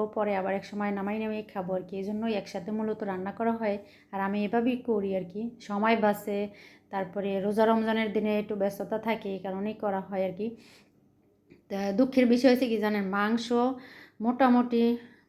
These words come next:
ভালো, কিন্তু অনেক হাড্ডি দিছে মাংসে আর কি। এই যে দেখেন হাড্ডিগুলো দেখেন উপরে, আর বেশিরভাগই হাড্ডি কিন্তু,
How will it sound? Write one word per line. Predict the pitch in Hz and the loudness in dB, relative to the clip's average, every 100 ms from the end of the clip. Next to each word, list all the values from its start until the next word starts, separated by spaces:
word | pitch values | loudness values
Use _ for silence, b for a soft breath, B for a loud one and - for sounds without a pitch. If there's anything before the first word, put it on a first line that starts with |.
| 196 185 | -14 -10
ভালো, | 175 190 190 214 220 226 B B B 202 175 | -8 -6 -4 -4 -4 -8 B B B -14 -8
কিন্তু | 214 214 233 226 226 | -6 -2 2 2 2
অনেক | 208 214 254 254 | 2 2 2 0
হাড্ডি | 208 175 180 | -4 -2 -4
দিছে | 196 208 196 | -2 -4 -6
মাংসে | 185 180 175 185 | -6 -6 -6 -6
আর | 170 | -6
কি। | 175 175 | -6 -6
এই | 175 | -4
যে | 180 | -4
দেখেন | 180 175 175 170 | -4 -6 -4 -2
হাড্ডিগুলো | 175 175 208 208 208 | -2 -2 0 0 0
দেখেন | 190 190 185 180 | 0 -4 -4 -6
উপরে, | 185 185 185 175 175 B B B _ | -6 -6 -6 -6 -10 B B B _
আর | 202 190 180 180 | -8 -4 -2 -2
বেশিরভাগই | 185 226 226 214 226 233 | -2 0 0 2 2 2
হাড্ডি | 214 190 180 185 | 0 -2 -2 -4
কিন্তু, | 196 180 | -4 -6